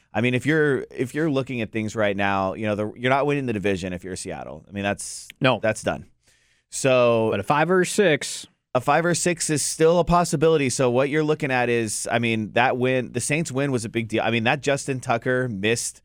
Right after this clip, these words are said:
Speaker 1: extra point could have a huge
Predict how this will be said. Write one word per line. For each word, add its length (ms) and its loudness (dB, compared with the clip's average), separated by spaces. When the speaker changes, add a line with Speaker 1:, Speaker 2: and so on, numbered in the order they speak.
Speaker 1:
extra 380 -2
point 540 -2
could 220 4
have 160 2
a 40 2
huge 600 0